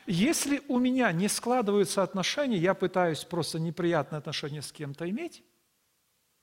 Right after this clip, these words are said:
это значит, у меня отношения с Богом неправильные.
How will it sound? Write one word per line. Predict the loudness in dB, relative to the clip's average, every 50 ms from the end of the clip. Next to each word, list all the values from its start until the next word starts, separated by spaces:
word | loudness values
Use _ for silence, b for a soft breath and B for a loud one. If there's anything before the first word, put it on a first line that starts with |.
| b b b b b b 4
это | 4 6 6 6
значит, | 4 4 4 4 4 4 4 2 0 -2 -2
у | -2 0
меня | 2 2 2 2 0
отношения | -2 -2 -2 -2 -2 -2 -2 -2 -2
с | -2
Богом | -2 -2 -2 -2 -2 -4
неправильные. | -4 -6 -6 -6 -8 -8 -8 -10 -14 -20 -20 -20